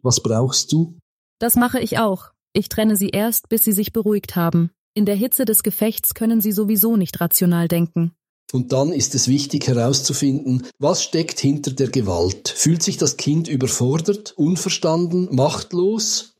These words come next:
Speaker 1: Oft ist Gewalt ein Ausdruck von anderen Problemen.
Speaker 2: Stimmt.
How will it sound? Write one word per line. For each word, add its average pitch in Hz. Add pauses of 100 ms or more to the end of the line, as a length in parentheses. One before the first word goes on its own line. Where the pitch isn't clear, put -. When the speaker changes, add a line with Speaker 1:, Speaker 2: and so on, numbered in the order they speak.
Speaker 1:
Oft 151
ist 135
Gewalt 127
ein 123
Ausdruck 127
von 131
anderen 110
Problemen. 101 (260)
Speaker 2:
Stimmt. -